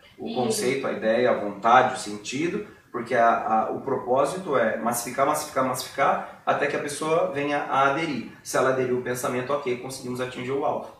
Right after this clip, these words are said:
Speaker 2: E lá no documento também fala, pastor, que as fake news, ela chega
Speaker 1: Seis
Speaker 2: seis
Speaker 1: vezes
Speaker 2: vezes
Speaker 1: mais
Speaker 2: mais
Speaker 1: rápido.
Speaker 2: rápido do que as notícias verdadeiras. Então é melhor você lançar uma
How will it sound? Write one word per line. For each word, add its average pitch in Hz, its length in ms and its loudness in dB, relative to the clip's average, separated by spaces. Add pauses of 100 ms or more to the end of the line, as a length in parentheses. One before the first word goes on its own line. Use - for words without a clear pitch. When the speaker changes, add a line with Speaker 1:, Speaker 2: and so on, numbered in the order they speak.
(140)
Speaker 2:
E 208 260 -8
lá 220 220 0
no 254 120 -4
documento 208 600 -10
também 185 300 -8
fala, 214 220 -4
pastor, 214 360 -10 (400)
que 220 220 -6
as 202 260 -8
fake - 360 -6
news, 240 320 -2
ela 214 300 0
chega 220 720 -4 (100)
Speaker 1:
Seis - 380 0
Speaker 2:
seis 110 100 -4
Speaker 1:
vezes 120 240 4
Speaker 2:
vezes 123 160 0
Speaker 1:
mais - 220 4
Speaker 2:
mais - 120 0
Speaker 1:
rápido. - 440 4
Speaker 2:
rápido - 180 -10 (240)
do 202 100 -8
que 233 100 -6
as 226 100 -2
notícias 214 280 -10
verdadeiras. 214 600 -6 (280)
Então 214 320 -4
é 220 40 0
melhor 226 360 0
você 262 360 -2
lançar 214 360 -6
uma 214 120 -6